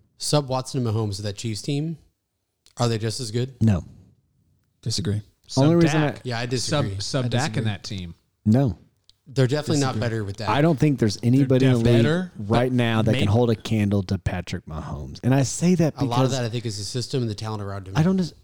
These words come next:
Speaker 2: the,
Speaker 3: True.
Speaker 2: the
Speaker 1: He's
Speaker 2: talent
Speaker 1: great. He's
Speaker 2: around
Speaker 1: great.
Speaker 2: him, the talent around him. What did Sammy Watkins do with any team before Kansas City?
Speaker 4: He was pretty good in
Speaker 2: No, he
Speaker 4: Buffalo,
Speaker 2: wasn't.
Speaker 4: and
Speaker 2: He was
Speaker 4: he
Speaker 2: a
Speaker 4: was,
Speaker 2: huge disappointment.
Speaker 4: he was also
Speaker 3: Starts
Speaker 4: pretty
Speaker 3: with his
Speaker 4: good
Speaker 3: head
Speaker 4: in,
Speaker 3: coach,
Speaker 4: in
Speaker 3: Andy
Speaker 4: L A.
Speaker 3: Reid.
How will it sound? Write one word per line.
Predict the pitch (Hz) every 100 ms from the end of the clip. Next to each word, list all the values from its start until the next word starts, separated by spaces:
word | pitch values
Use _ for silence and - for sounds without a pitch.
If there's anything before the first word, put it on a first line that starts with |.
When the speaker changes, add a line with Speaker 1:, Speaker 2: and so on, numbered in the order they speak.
| _
Speaker 2:
the, | 165
Speaker 3:
True. | - 107 104 _ _ _ -
Speaker 2:
the | 160
Speaker 1:
He's | 165 208
Speaker 2:
talent | 214 254
Speaker 1:
great. | 226
He's | 165
Speaker 2:
around | 190 226 202
Speaker 1:
great. | 165
Speaker 2:
him, | 151 143 147 -
the | 165
talent | - 156 220 240 -
around | 180 190 175
him. | 127 101 95 - -
What | 240
did | 277
Sammy | - - 226 226
Watkins | 190 165 160 175 131
do | 160
with | 143 -
any | 165 190 214
team | - 170 151
before | 123 139 123
Kansas | 127 113 104
City? | - - -
Speaker 4:
He |
was | 101 - _ _ _ _ -
pretty | 214 233
good | 156 196 254
in | 190
Speaker 2:
No, | 127
he | 127
Speaker 4:
Buffalo, | 123 107
Speaker 2:
wasn't. | 101 - -
Speaker 4:
and |
Speaker 2:
He | 127
was | 120
Speaker 4:
he |
Speaker 2:
a |
Speaker 4:
was, | 113 117
Speaker 2:
huge | 151 107
disappointment. | 113 - - 87 78
Speaker 4:
he | 175
was |
also | 202 151
Speaker 3:
Starts | 156
Speaker 4:
pretty | 240
Speaker 3:
with | 196
his | 240
Speaker 4:
good | 233
Speaker 3:
head | 226
Speaker 4:
in, |
Speaker 3:
coach, | 113 107 -
Speaker 4:
in | 175
Speaker 3:
Andy | 202
Speaker 4:
L | 208
A. | 254
Speaker 3:
Reid. | 254